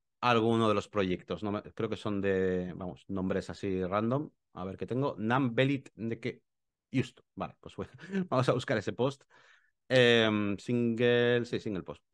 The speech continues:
Post page. Y por aquí tendremos este, ¿vale? Voy a decirle que se aplique para poder trabajar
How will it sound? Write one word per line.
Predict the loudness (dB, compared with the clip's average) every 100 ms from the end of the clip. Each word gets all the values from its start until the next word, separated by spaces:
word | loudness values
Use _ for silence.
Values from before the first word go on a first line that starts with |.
| -18
Post | -18 -18 _
page. | -2 -2 -6 -14 -18 _ _ _ _
Y | -12
por | -8 -8
aquí | -6 -6 -8 -10
tendremos | -12 -8 -6 -6 -6 -8 -16 -20 _ _
este, | -18 -18 _
¿vale? | -10 -8 -10 _
Voy | -10
a |
decirle | -8 -10
que | -8
se | -6
aplique | -6 -2 -4
para | 0 0 2
poder | 4 2
trabajar | 2 2 2 0 -2